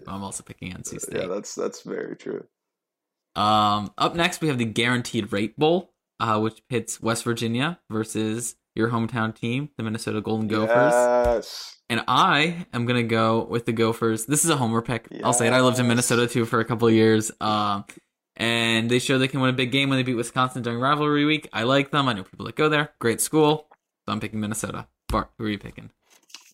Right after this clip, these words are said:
Speaker 2: I, I'm right there with you. I, I wouldn't feel, I wouldn't feel authentic in any way if I picked West Virginia here. It's gotta be Minnesota.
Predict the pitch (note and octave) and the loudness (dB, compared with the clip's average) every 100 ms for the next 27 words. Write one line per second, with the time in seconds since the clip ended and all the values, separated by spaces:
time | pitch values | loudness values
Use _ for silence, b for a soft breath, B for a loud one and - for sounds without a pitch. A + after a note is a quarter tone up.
0 | _ A2+ A2 A2+ D2+ G#2 A2+ A2+ A2+ A#2+ | _ 0 0 0 -2 -4 -2 0 4 4
1 | A2 A2+ G#2 G#2 G2 A2 A2 A2+ A2 A2+ | 4 2 -4 -6 -4 -4 -4 -2 -2 -2
2 | G#2+ A2+ A#2 A#2 - B2 A#2+ A2+ G2+ D#2 | -4 0 -2 -2 -4 0 2 0 -2 -8
3 | _ - _ _ - A#2 B2+ B2+ C#3 A#2 | _ -20 _ _ -6 0 2 2 4 4
4 | - A#2+ A2 G#2 - A2 A2 G#2+ G#2 G#2+ | 2 -2 -2 -6 -4 -6 -2 -2 -2 -4
5 | A2 G#2+ - G#2+ - - G#2+ - G#2 G2 | -2 -4 -2 -6 -6 -8 -8 -6 -8 -8
6 | F#2+ F#2+ F#2 G2+ A#2 A2 A2 A2+ A2 A2 | -10 -10 -10 -6 2 2 2 -4 -6 -8
7 | A2 G#2+ G#2+ G#2+ | -4 -4 -4 -8